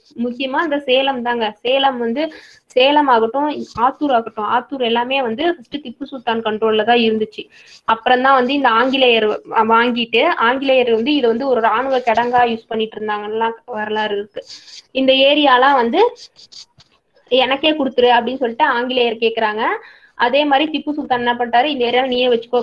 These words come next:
கரூர் மட்டும் நான் வச்சுக்கிறேன்" அப்படின்ட்டு திப்பு சுல்தான் சொல்லிடுறாரு. First மத்ரா-, மദ്രാസ് உடன்படிக்கையின்படி. இந்த உடன்படிக்கையின்படி இன்னொன்னு என்ன சொல்றாங்கன்னா, ஆஹ், மராத்தியர்கள் வந்து மைஸ்-, ஆஹ், திப்-, ஹைதர் அலி கூட போர் புரியும் போது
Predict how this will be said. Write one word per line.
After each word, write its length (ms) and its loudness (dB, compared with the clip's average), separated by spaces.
கரூர் 340 0
மட்டும் 460 0
நான் 240 0
வச்சுக்கிறேன்" 460 -2
அப்படின்ட்டு 420 -4
திப்பு 240 -12
சுல்தான் 440 -6
சொல்லிடுறாரு. 560 0
First 380 -2
மத்ரா-, 340 2
மദ്രാസ് 400 0
உடன்படிக்கையின்படி. 720 -2
இந்த 200 0
உடன்படிக்கையின்படி 920 0
இன்னொன்னு 320 -4
என்ன 260 -4
சொல்றாங்கன்னா, 520 -2
ஆஹ், 440 2
மராத்தியர்கள் 840 2
வந்து 300 -4
மைஸ்-, 400 -2
ஆஹ், 460 0
திப்-, 280 -14
ஹைதர் 320 0
அலி 160 2
கூட 200 0
போர் 340 0
புரியும் 320 0
போது 280 -2